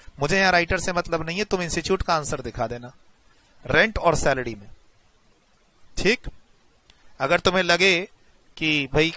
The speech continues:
पचास हजार minus नहीं हुआ और rent में तीस परसेंट minus नहीं हुआ, तो तुम institute का answer का photo मुझे भेज देना। और मैंने कहा था कि मैं तुम्हारे behalf में मैं खुद email लिखूंगा institute को। किसी writer की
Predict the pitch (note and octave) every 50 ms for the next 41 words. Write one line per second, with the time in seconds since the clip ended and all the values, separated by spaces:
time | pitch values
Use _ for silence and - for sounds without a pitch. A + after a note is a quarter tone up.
0 | - E3 D#3+ - F3 E3+ D#3+ F3 F3 F3 E3+ E3+ E3+ F3+ F3 - - F3 F3 F3+
1 | F3 E3+ E3+ E3+ E3 E3 E3 D#3+ D#3+ D#3+ D#3 D#3 E3 D#3+ E3+ E3+ D#3+ - F3+ E3+
2 | - - F3 - - E3+ E3 D#3+ D#3+ E3+ D#3+ - F3 E3+ E3 D#3+ D3+ D#3 D3+ -
3 | F#3 F3 F3+ E3+ - F#3 E3 - G#3+ A3+ A#3 - - G#3+ F3 D#3+ D#3+ D#3+ - -
4 | F3+ F3+ F3+ - F3+ F3+ G3 - - E3+ D#3+ - E3+ D#3+ D#3 C#3 C#3+ C#3+ B2 B2
5 | C#3 C#3+ C3 C#3+ D#3 F3+ G3 F#3+ F3 E3 D#3+ D#3 - D3+ D3+ E3+ F3 - G3+ F#3+
6 | - F#3+ F3 E3 - - D#3+ D3 D3+ D#3 F3+ F3+ E3 D#3+ D3 D3+ F3 F#3 - -
7 | F#3+ F#3 F3+ F3+ E3 - - - A3 G#3+ - G3 F#3 F3 F3+ F3 E3 E3 D#3 -
8 | D#3+ D#3 D3+ C#3+ C#3 C3 B2 - B2 - - A#2 G#2+ - - - - - - -
9 | - _ _ _ _ _ _ _ _ _ - - - - - - - - D3+ -
10 | F3 E3+ E3+ E3 E3+ - A3 A3 - - G#3 G3+ A3 A#3+